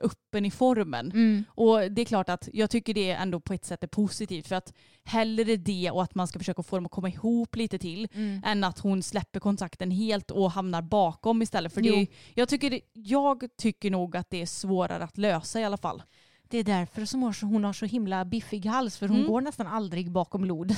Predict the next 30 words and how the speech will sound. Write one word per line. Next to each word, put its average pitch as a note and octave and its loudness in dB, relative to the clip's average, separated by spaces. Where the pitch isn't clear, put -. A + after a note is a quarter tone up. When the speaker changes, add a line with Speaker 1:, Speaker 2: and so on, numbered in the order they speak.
Speaker 2:
<laughs> - -20
Speaker 1:
Nej, A#3+ 0
det A3+ 2
händer G#3+ 4
ju F#3+ 6
typ G3+ 0
aldrig. F#3+ -2
Men G#3 2
hur A3+ 4
ska A3+ -2
man G#3 0
kunna G3+ 2
det G3+ 0
när G3+ 0
man G3 0
har F#3 0
typ F3 -2
norra F#3 0
Sveriges, F3 -4
eh, E3+ -4
norra F#3 -6
Sveriges, - -10
norra A3 4
världens, A3 0
eh, A#3+ -4
Speaker 2:
Kortaste - 2
Speaker 1:
kortaste C#4 6
Speaker 2:
hals. E4+ 4
Speaker 1:
hals? D#4 6
<laughs> - -18